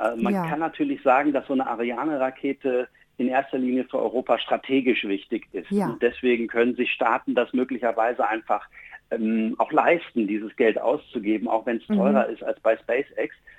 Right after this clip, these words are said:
Speaker 1: Aber natürlich, ähm, geht es insgesamt darum, wie sind die Unternehmen, die da dran hängen, in Zukunft wettbewerbsfähig? Sind sie es oder sind sie es nicht? Und,
Speaker 2: Mhm.
Speaker 1: ähm, momentan muss man sagen,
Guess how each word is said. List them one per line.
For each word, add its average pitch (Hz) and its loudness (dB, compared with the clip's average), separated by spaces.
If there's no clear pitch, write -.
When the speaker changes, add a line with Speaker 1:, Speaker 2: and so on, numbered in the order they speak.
Speaker 1:
Aber 151 2
natürlich, 139 -4
ähm, 131 0
geht 143 2
es 147 -2
insgesamt 139 0
darum, 127 2
wie 139 -2
sind 135 -2
die 131 0
Unternehmen, 123 4
die 120 4
da 120 0
dran 107 -2
hängen, 120 -6
in 117 -12
Zukunft - -2
wettbewerbsfähig? - -2
Sind 139 2
sie 165 2
es - -4
oder 123 -2
sind 123 -4
sie 127 -8
es 120 -10
nicht? 139 -2
Und, 160 0
Speaker 2:
Mhm. 208 2
Speaker 1:
ähm, 220 4
momentan 147 2
muss 147 0
man 135 -2
sagen, 131 0